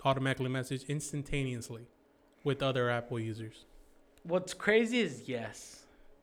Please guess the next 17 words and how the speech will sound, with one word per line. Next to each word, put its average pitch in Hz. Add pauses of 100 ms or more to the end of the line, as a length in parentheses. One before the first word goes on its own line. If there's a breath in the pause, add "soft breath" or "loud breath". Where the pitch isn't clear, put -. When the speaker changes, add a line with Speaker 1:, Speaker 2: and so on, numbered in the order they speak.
(160)
Speaker 2:
if 175
you, 214
i-, - (120)
i-, 175
if 175
you're 214
receiving 277
good 180
service 180
on 139
your 131
phone, 151 (1300 soft breath)
that 151
message 165 (240)
sends 139 (540)
instantly. 113
Speaker 1:
Yeah, 135